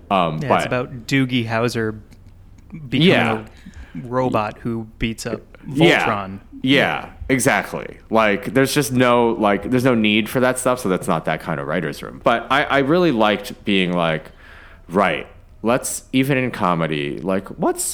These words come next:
Speaker 1: what are all the, what are all the emotions here? Like, why, why is, you know, what's a real emotion? What's a real, like, way to,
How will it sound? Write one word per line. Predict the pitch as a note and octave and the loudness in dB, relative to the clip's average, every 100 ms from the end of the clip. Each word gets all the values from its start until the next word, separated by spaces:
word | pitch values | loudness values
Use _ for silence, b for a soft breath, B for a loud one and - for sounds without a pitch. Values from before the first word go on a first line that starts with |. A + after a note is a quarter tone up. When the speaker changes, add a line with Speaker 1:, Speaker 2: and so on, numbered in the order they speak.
| - | -2
Speaker 1:
what | E4+ | 0
are | F#4 | 2
all | F4+ E4+ | 2 0
the, | E4 D#4+ - - - | 0 -2 -6 -10 -8
what | D3+ G3 | -2 0
are | G3+ | 2
all | G3 | 2
the | F#3+ E3+ D3 C#3 | 0 0 2 0
emotions | A#2+ A2+ F#2 - A1 - | 2 2 0 -4 -10 -10
here? | - - - - | -10 -10 -14 -6
Like, | G2+ G2 - | -4 -2 -4
why, | E2+ A2+ A#2 A2+ | 0 2 2 0
why | - F2+ A2 A2+ | -2 -2 0 2
is, | A2 G#2 - B B B | 0 -2 -8 B B B
you | A#2 | 2
know, | G#2+ F2 | 4 4
what's | E2 G2 A#2+ A2+ | 2 0 2 0
a | |
real | F2+ F#2+ G2 F2+ | 2 2 2 2
emotion? | D#2+ D#2 D#2 - D2+ | 0 -2 -4 -6 -6
What's | E2 | -4
a | F2 | -4
real, | D#2 D#2+ D2+ D2 - | -2 0 0 -4 -4
like, | D#2+ D2 D2+ | -6 -6 -4
way | D2 D2 C#2+ | -4 -4 -6
to, | - C#2+ C2 | -8 -8 -8